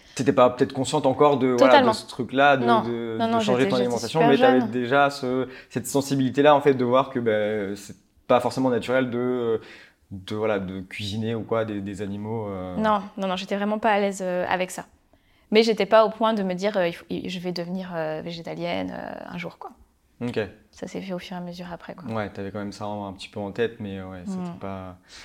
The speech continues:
Speaker 1: Et, euh, quand tu étais du coup à, au Canada, euh,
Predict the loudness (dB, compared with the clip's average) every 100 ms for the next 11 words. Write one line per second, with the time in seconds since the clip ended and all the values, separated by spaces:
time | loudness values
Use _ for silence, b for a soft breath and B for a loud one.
0 | B B _ 0 2 0 -2 -4 -6 -10
1 | -10 -10 -10 -12 _ _ _ _ _ _
2 | _ _ _ _ _ -2 0 0 2 0
3 | 2 -2 -2 -8 -4 0 0 0 -2 -2
4 | -2 -2 -4 -4 -4 -2 -2 2 0 0
5 | B B B -6 -2 -2 -2 -2 -4 -4
6 | -6